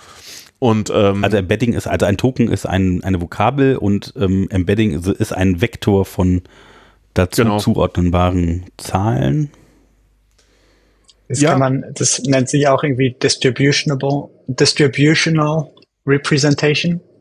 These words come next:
Speaker 3: Also dass man jetzt anstatt zum Beispiel irgendwie n-, einer Enumeration mit einem Integer ein Wort darstellt oder als Vektor mit einer Null und einer Eins zum Beispiel, dass es halt, äh, äh, ähm, kont-, kontinuierliche Dimensionen sind, die man dann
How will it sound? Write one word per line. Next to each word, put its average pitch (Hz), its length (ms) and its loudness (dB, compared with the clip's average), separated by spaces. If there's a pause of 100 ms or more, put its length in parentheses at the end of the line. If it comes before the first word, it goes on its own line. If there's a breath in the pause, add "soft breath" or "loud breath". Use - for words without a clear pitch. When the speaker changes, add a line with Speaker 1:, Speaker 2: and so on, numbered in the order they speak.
(360)
Speaker 3:
Also 131 200 0
dass 127 160 0
man 123 400 2
jetzt 127 260 0
anstatt 131 380 0
zum 135 140 2
Beispiel 127 280 0
irgendwie 120 600 0
n-, 120 340 0
einer 117 340 0
Enumeration 123 680 2
mit 131 240 0
einem 127 80 2
Integer 135 640 0
ein 123 200 -2
Wort 131 340 2
darstellt 131 600 0
oder 117 280 0
als 113 340 -4
Vektor 127 380 2
mit 123 200 0
einer 117 160 2
Null 123 360 4
und 117 180 -4
einer 120 160 0
Eins 139 320 0
zum 131 140 -2
Beispiel, 123 340 0
dass 120 180 0
es 117 160 -2
halt, 117 300 -2 (560 loud breath)
äh, 120 120 0
äh, 110 380 2 (220)
ähm, 117 340 -2 (460)
kont-, - 420 -2
kontinuierliche 123 960 2
Dimensionen 117 640 0
sind, - 360 -4
die 117 60 0
man 113 180 -2
dann 113 260 -2